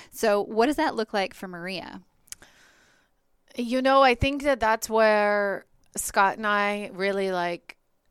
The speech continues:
Speaker 2: uh, pair well.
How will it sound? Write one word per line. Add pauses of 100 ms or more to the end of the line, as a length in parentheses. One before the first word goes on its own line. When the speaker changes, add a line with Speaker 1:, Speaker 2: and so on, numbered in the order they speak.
(160)
Speaker 2:
uh, (1080)
pair
well.